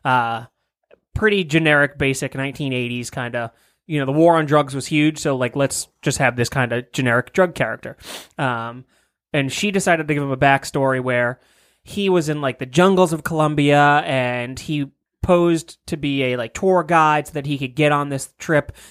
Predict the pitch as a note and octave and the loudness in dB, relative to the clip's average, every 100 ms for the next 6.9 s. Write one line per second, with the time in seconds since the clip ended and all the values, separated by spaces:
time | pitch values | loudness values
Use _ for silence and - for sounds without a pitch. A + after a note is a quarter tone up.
0 | _ D3+ D#3+ C#3 B2 C3+ D3+ D3+ C#3 C#3+ | _ -6 -4 -6 -4 -2 0 -2 -6 -8
1 | B2+ A#2+ - A2+ C#3+ D#3 - D3 D#3 - | -8 -8 -10 -8 0 0 0 0 0 2
2 | D3 C3+ C#3+ B2+ B2 B2 - - _ - | 0 0 -2 -2 -4 -8 -14 -20 _ -6
3 | C#3+ C3 - F3 E3+ F3+ D#3+ - - D#3 | -4 -4 0 2 4 2 2 0 2 0
4 | - D3 C#3 C3 C#3 D3+ D3 C#3+ C3+ C3 | 0 -4 -4 -4 0 0 0 -2 0 0
5 | C3 B2 A#2+ - - _ - C#3 B2+ A#2+ | 2 -2 -2 -10 -20 _ -6 -2 0 -2
6 | A#2 A#2+ - C#3+ C3 B2 A#2 A2 A2 | -4 -8 -8 -6 -4 -2 -2 -4 -8